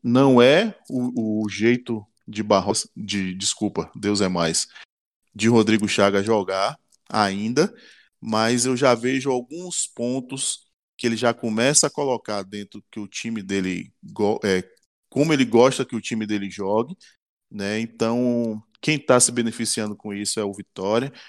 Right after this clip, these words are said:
é o time, já são duas vitórias seguidas, né? É, com seis gols marcados, né, em dois jogos, uma média de, de, de três jogos, três gols, né, em dois jogos. Então,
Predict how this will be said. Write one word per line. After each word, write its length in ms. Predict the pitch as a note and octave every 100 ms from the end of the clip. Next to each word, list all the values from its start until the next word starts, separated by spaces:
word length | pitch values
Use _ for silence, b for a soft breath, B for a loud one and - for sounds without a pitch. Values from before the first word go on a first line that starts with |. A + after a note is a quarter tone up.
| B _
é 120 | G#2 G2
o 80 |
time, 400 | F#2 - A2 A#2+
já 120 | A2+ G#2
são 240 | - G#2
duas 240 | G2 C3
vitórias 420 | A2 G#2 G#2 G2+ G2
seguidas, 600 | G2 F#2 G#2 C3 B2 A2+
né? 180 | C3 E3+ b b _ _ _ G#2+
É, 720 | G2+ G2+ G2 G2 F#2+ F#2 F2+ - _
com 300 | - G#2 G2
seis 580 | - - - A#2+ C#3 G#2+
gols 280 | G2 A#2+ A#2+
marcados, 640 | A2 G2 - G2+ B2 B2
né, 140 | A2+
em 80 | C3
dois 280 | A#2+ A2 G2
jogos, 380 | G2 G#2 B2+ B2
uma 100 | G#2
média 220 | G#2+ G#2+ G#2
de, 200 | G2+ G2 _ _
de, 880 | - G#2 - G3 F#2+ F#2 F#2 F2+ F2 F2+ _ _ _
de 200 | G2 G2
três 360 | - A2 C3
jogos, 380 | G#2+ G2 C3 B2
três 340 | - A#2 C3 G#2
gols, 300 | G2+ C3 B2+
né, 180 | C3 - b _ _ _ _ _ _ _
em 100 | G#2
dois 300 | G2 G#2+ G2
jogos. 580 | F#2+ F#2 A2+ C#3 - - b _ _ _ _
Então, 1300 | G#2+ G#2 - A2+ A2+ C3+ D3 D3 C#3+ C#3 C3 B2 A2+